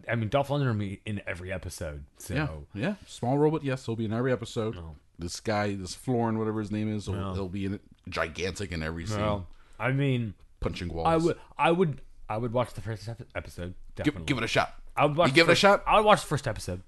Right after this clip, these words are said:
Speaker 2: All right, Scott, we'd give it a shot. Hey, Netflix, throw Scott some money so he can develop some stuff.
Speaker 1: <laughs> Uh, and Ralph Rex the Internet.
Speaker 2: All right.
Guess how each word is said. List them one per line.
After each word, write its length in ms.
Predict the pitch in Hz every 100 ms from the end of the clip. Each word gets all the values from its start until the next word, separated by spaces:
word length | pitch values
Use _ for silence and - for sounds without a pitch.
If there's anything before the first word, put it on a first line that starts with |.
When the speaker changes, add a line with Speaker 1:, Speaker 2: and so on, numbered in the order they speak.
| -
Speaker 2:
All 60 | 311
right, 260 | 277 - -
Scott, 280 | - 135 170
we'd 140 | 285
give 160 | 143 90
it 60 |
a 60 | 85
shot. 340 | - 101 101 - -
Hey, 120 | 147
Netflix, 420 | 156 127 120 -
throw 120 | 190
Scott 300 | 160 - 139
some 160 | - 127
money 180 | 120 101
so 140 | -
he 40 | 107
can 80 | 113
develop 320 | 95 104 98
some 120 | 95
stuff. 340 | - 92 - -
Speaker 1:
<laughs> 40 | 135 - - - -
Uh, 340 | - 143 135 127
and 160 | 139 143
Ralph 280 | 165 165 123
Rex 240 | 151 -
the 100 | 113
Internet. 480 | 80 82 - - -
Speaker 2:
All 80 | -
right. 120 | 76